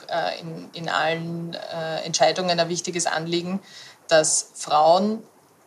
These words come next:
an den Entscheidungstischen, wo es drum geht, über Mobilität zu entscheiden,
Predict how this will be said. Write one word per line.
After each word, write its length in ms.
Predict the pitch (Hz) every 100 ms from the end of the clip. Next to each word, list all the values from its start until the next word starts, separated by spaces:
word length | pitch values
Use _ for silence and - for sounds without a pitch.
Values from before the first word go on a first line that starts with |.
| -
an 140 | 170
den 300 | 165 160 156 -
Entscheidungstischen, 1700 | 165 - 160 190 220 214 - - - _ _ - 214 196 - 165
wo 140 | 156 190
es 120 | 190
drum 200 | - 175
geht, 380 | 170 180 196 -
über 260 | - 185
Mobilität 720 | 180 175 170 165 165 175 180 -
zu 280 | - 180 -
entscheiden, 580 | 170 - 175 214 226